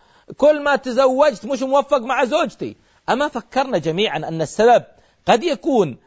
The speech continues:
من ضمن الأسباب الابتعاد عن ربنا تعالى والابتعاد عن الله؟ ليست القضية أني أنا يا إبراهيم أفعل معصية، انتبهوا معي للقضية، بل القضية قد تكون أني ما فعلت طاعة. القضية أني إيش؟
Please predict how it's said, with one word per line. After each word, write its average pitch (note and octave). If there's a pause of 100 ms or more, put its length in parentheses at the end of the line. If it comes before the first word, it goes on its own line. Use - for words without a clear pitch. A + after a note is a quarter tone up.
(120)
من F#3
ضمن D4+
الأسباب G#3+
الابتعاد C#4
عن C4+
ربنا C#4
تعالى B3 (480)
والابتعاد B3
عن G#3+
الله؟ F#3+ (280)
ليست C#4
القضية E4+
أني C#4+
أنا E4+
يا D4
إبراهيم A#3+
أفعل G#3+
معصية، B3 (800)
انتبهوا C4+
معي D#4
للقضية، B3+ (340)
بل F#3+
القضية C4
قد C#4+
تكون D#4
أني A3+
ما G#3
فعلت A3
طاعة. F#3+ (1040)
القضية F#3
أني G3
إيش؟ G#3